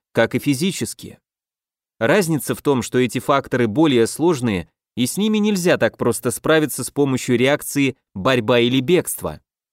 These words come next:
в отличие от большинства опасностей в животном мире. В последний день уплата налогов ни борьба, ни бегство не решат проблемы и не снизит стресс в отношении наших финансов. Хотя, как бы нелогично это ни было,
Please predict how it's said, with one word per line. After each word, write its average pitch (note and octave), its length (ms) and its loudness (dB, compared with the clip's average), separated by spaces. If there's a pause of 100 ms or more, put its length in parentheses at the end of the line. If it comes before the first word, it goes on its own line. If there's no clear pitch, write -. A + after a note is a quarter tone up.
(220)
в G#2+ 160 -2
отличие G#3+ 460 0
от F3+ 100 -2
большинства F3 540 0
опасностей E3 640 -2
в B2 40 -4
животном A2 480 0
мире. G2+ 380 -2 (800)
В - 120 -20
последний C#3+ 600 2
день C#3 260 2
уплата C3+ 380 0
налогов C3 680 0
ни A#2 160 0
борьба, D#3 360 2
ни F#3+ 140 0
бегство E3+ 440 -2
не B2 140 2
решат C#3+ 380 -2
проблемы B2+ 600 0 (260)
и E3 120 2
не F#3 140 2
снизит E3+ 440 -2
стресс E3+ 380 0
в C3 60 0
отношении C#3 560 0
наших C3+ 360 -2
финансов. E3 680 -2 (540)
Хотя, C#3+ 420 2
как C#3 260 2
бы C3+ 100 0
нелогично B2+ 640 0
это G2+ 200 -2
ни D3+ 160 0
было, A2 320 0